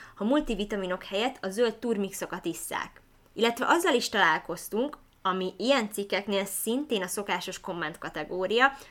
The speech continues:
hogy megbízhatatlanok vagyunk, mert egyik nap istenítünk valamit, aztán meg kitaláljuk, hogy mind meghalunk tőle. Az ilyen túlkapásokból lesznek azok az esetek, amikor gyakorlatilag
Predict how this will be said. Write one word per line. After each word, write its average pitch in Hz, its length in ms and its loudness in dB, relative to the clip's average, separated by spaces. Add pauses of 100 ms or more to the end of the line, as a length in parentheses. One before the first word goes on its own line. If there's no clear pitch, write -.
(140)
hogy 180 220 0
megbízhatatlanok 226 1000 -2
vagyunk, 180 400 -2
mert 180 260 -4
egyik 202 240 0
nap 196 240 -4
istenítünk 220 680 0
valamit, 196 460 0
aztán 170 320 -4
meg 139 160 -10
kitaláljuk, 190 580 0
hogy 151 160 -6
mind 170 220 -6
meghalunk 147 500 -8
tőle. - 340 -6 (640)
Az 208 140 -2
ilyen 277 220 6
túlkapásokból 180 840 -2
lesznek 170 460 -2
azok 226 260 0
az 180 100 -2
esetek, 220 520 -2
amikor 208 320 0
gyakorlatilag 247 720 2